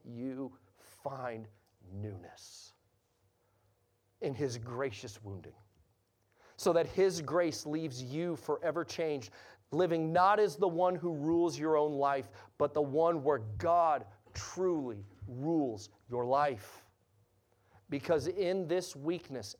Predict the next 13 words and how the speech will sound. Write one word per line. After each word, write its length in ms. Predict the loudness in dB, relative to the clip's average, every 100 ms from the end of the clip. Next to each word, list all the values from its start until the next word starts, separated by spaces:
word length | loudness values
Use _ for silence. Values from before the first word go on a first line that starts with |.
| -8
in 320 | -4 -2 -2
this 240 | -2 -2 -4
surrender, 720 | -6 -4 -4 -6 -6 -8 -10 -16 -16
we 220 | -8 -6 -2
actually 600 | -2 -2 -4 -6 -6 -6
find 580 | -8 -2 -2 -2 -6 -14 -20 _ -14 -8
our 300 | -6 -6 -12
strength. 560 | -16 -18 -16 -14 -14 -16 _ _ _ -8
Will 380 | -4 -2 -2 -6 _ _ -16
you 360 | -10 -8 -8 -12 -16 _ _
surrender? 800 | -20 -18 -16 -16 -16 -20 -20 _ _ _ _ _ _ _ _ _ _ _ _ _ _ _ _ _ _ _ _ _ _ _ _ _ _ _ _ _ _ _ _ _ _ _ _ _ -2
If 300 | -2 -4 -20 _ _
not, 500 | -8 -6 -6 -8 -14